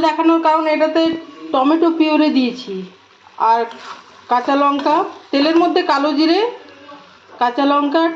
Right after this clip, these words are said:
পেঁয়াজ আর টমেটো পিউরি। টমেটো পিউরি দেওয়ার জন্য এই লাল এত, আর কোনো মশলা দিইনি। এই দেখো, এই দুটোই হয়েছে আর ভাত হয়েছে। কেমন লাগছে? কি খাচ্ছ?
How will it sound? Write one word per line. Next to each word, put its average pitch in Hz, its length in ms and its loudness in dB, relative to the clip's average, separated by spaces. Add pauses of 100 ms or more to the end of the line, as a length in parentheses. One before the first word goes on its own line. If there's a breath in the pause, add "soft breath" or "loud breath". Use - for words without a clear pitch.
(420)
পেঁয়াজ 311 380 2
আর 320 120 -2
টমেটো 240 380 2
পিউরি। 196 260 0 (100)
টমেটো 247 340 0
পিউরি 269 300 2
দেওয়ার 247 280 0
জন্য 262 160 2 (120)
এই 262 120 2
লাল 175 280 2
এত, 175 140 -16 (1000)
আর 240 160 2
কোনো 285 140 4 (100)
মশলা 240 380 -2
দিইনি। 180 240 -2 (1300)
এই 190 120 -4
দেখো, 180 240 -8 (2750)
এই 254 160 4
দুটোই 262 380 2
হয়েছে 254 320 0
আর 254 140 -2
ভাত 190 240 -2
হয়েছে। 185 300 -10 (800)
কেমন 214 280 0
লাগছে? 202 320 -4 (1600)
কি 254 180 -4
খাচ্ছ? 254 280 -2